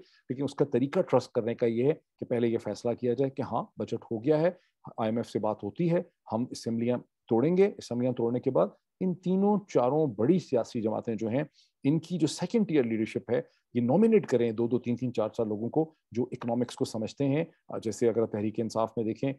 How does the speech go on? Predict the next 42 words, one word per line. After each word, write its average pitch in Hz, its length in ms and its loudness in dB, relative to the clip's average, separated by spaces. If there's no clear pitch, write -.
तो 110 80 -2
वहाँ 113 200 0
पर 120 400 2
शौकत 107 380 -4
तरीन 120 200 0
हो 123 100 0
सकते 127 280 -4
हैं, 127 160 0
उनके 110 220 -6
साथ 107 180 0
हमाद 101 260 -4
अजहर 117 200 4
हो 123 120 2
सकते 123 320 0
हैं, 135 160 0
उनके 110 220 -8
साथ 107 140 -2
और 120 180 2
लोग 120 160 4
जो 113 100 0
हैं 120 140 -2
असद 107 220 0
उमर 123 200 6
हो 123 120 4
सकते 131 300 -2
हैं, 139 160 -2
और 107 120 0
भी 123 120 6
लोग 117 160 4
उनको 123 220 2
जो 117 100 2
है 135 80 2
असिस्ट - 340 -2
कर 127 80 2
सकते - 280 0
हैं। 269 120 -2
और 165 80 4
ये 208 140 4
एक 196 280 0
इकोनॉमिक 170 500 4
कंसेंसस 147 500 2
करें 131 240 2